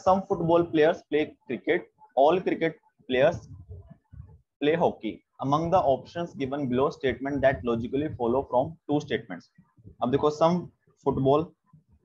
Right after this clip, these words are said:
प्लेयर प्ले हॉकी, सॉरी क्रिकेट, ये हो गया फुटबॉल, ये हो गया क्रिकेट,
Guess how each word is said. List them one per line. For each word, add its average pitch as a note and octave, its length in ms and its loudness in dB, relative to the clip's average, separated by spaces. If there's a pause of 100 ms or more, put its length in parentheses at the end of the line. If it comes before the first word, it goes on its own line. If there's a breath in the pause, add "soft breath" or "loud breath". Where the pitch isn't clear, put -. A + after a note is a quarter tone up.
(440)
प्लेयर C#3 240 4
प्ले C#3 180 2
हॉकी, C#3 400 -4 (920)
सॉरी A#2 160 4
क्रिकेट, - 580 -2 (840)
ये A2 80 0
हो A2 60 4
गया A#2 120 0
फुटबॉल, A#2 420 0
ये - 1160 -16
हो G#2+ 40 4
गया A2 80 2
क्रिकेट, - 320 -8